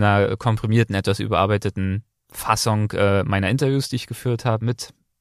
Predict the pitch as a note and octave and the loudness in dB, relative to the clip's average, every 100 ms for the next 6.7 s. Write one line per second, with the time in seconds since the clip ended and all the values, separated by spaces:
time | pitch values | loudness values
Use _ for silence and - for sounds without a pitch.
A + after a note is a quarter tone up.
0 | _ _ G2 G2+ G2+ - G2 G2+ G#2 - | _ _ -4 0 0 -2 -4 -4 -4 -2
1 | G2 G2+ - G#2 - G2 F#2+ F#2+ - G#2 | -2 0 0 -4 -4 -6 -6 -6 -8 -8
2 | - F#2+ - G#2+ G#2 F#2 G2 F#2+ A2+ B2 | -6 -4 0 0 0 -2 -2 0 0 -2
3 | A#2 - - - - - A2+ A2 - A2+ | -4 -8 -16 -16 -18 -10 0 2 4 4
4 | A#2 B2 B2+ - - A2+ - - - - | 6 4 -2 -4 0 0 0 -6 -6 -6
5 | - A2+ A2 A2 G#2 G#2+ G#2+ G#2 G2+ - | 0 2 4 2 0 -2 -2 -2 -4 -6
6 | G#2 G#2 G#2 - G#2+ G2+ G2+ | -2 -2 -2 -2 0 0 -2